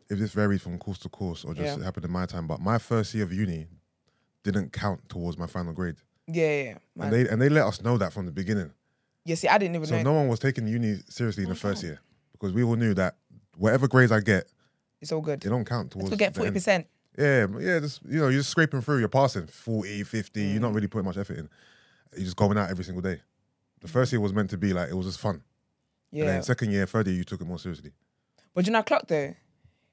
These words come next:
Speaker 2: when people who didn't take the first year, like, very seriously, definitely struggled in the second year
Speaker 1: Because
Speaker 2: and the
Speaker 1: they
Speaker 2: third
Speaker 1: took
Speaker 2: year.
Speaker 1: those same, they took those habits
Speaker 2: Yes.
Speaker 1: into the second year, into the
Speaker 2: And
Speaker 1: third
Speaker 2: that's
Speaker 1: year.
Speaker 2: the thing with habits,
Speaker 1: Whereas
Speaker 2: yeah?
Speaker 1: I knew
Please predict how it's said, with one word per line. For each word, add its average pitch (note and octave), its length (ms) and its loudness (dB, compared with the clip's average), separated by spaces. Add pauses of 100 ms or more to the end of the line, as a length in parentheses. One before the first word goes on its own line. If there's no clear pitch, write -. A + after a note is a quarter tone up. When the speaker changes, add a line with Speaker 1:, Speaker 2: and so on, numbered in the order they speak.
Speaker 2:
when A#3 280 2
people D#4 220 0
who C4 100 2
didn't A3+ 200 -2
take G#3+ 340 -2
the E3+ 80 -2
first G3 400 0
year, F3 100 0
like, D#3 320 0
very F3 220 4
seriously, E3+ 500 -4 (140)
definitely F#3 240 0
struggled E3 540 -4
in D#3+ 80 -4
the D#3 80 -4
second E3+ 320 -4
year D3 100 -4
Speaker 1:
Because G#3+ 200 2
Speaker 2:
and - 80 0
the - 20 8
Speaker 1:
they A#2 80 8
Speaker 2:
third D3 100 2
Speaker 1:
took C3+ 120 0
Speaker 2:
year. C3 60 -2
Speaker 1:
those G#2+ 180 0
same, A2 280 -2
they A2+ 160 -2
took - 180 -6
those G#2+ 180 0
habits A2 540 -2
Speaker 2:
Yes. E3+ 280 6
Speaker 1:
into G#2 60 -6
the G2+ 80 -2
second G#2+ 260 -2
year, - 60 2
into F#2 120 -2
the E2+ 80 -4
Speaker 2:
And - 80 2
Speaker 1:
third F#2+ 80 4
Speaker 2:
that's F3+ 80 4
Speaker 1:
year. F2 60 0
Speaker 2:
the - 40 -4
thing G3 120 0
with F3 100 2
habits, F3 240 2
Speaker 1:
Whereas A2+ 200 4
Speaker 2:
yeah? - 120 8
Speaker 1:
I D3 80 10
knew B2+ 380 2